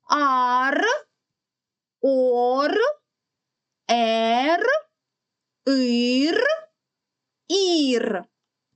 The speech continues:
Молодці. Тепер, дітки, навпаки, приголосну, приголосний Т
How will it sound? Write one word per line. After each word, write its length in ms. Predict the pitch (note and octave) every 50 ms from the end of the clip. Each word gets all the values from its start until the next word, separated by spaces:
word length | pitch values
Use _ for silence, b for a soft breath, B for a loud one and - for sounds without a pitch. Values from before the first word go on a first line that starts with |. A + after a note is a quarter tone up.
| _ -
Молодці. 840 | G3+ G3 G3 F#3+ F#3+ G#3 D#4+ A4+ - - - - D4 C#4 D4 D4 - _ B B B B B B B
Тепер, 280 | - - G3 - C#4 G4+ D5 C#5 A4
дітки, 320 | F#4 - - - - A#3
навпаки, 880 | G#3 G3+ G#3+ B3+ F#4+ B4 - - B4 A#4 A#4 - - A#3+ G#3+ F3 - - _ _ _
приголосну, 1300 | - C4 C#4+ D#4+ E4+ F4 E4+ E4+ D#4+ D#4 C#4+ B3 B3 A#3+ A#3 A3+ A3 - - A#3+ A3 A3 G#3+ G3+ - - _ _ _
приголосний 840 | - - D#4 D#4+ C#4+ C#4 B3+ A#3+ A3+ A#3 A#3 - A3 G#3 G3 G3 - _
Т 220 | - C4 D4+ F4+